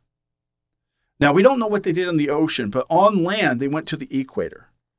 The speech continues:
S-, we call this Snowball Earth Part One.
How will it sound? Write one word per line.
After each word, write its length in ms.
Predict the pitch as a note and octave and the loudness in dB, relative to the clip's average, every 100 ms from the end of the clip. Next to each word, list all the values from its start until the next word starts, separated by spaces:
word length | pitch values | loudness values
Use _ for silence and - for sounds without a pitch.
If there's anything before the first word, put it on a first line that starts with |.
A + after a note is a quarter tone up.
| _ _ _ _ _ | _ _ _ _ _
S-, 160 | - - | -4 0
we 100 | D3+ | 0
call 240 | D3 G#3+ G3+ | 2 2 2
this 140 | - | 0
Snowball 460 | - F3+ F#3 E3 D#3 | -4 -2 4 2 2
Earth 280 | D3+ C#3+ - - | -2 -4 -8 -14
Part 340 | - F3 E3 | 0 2 2
One. 560 | A#2+ A#2+ C#3 A#2 D#2 | -2 -2 -2 -2 -6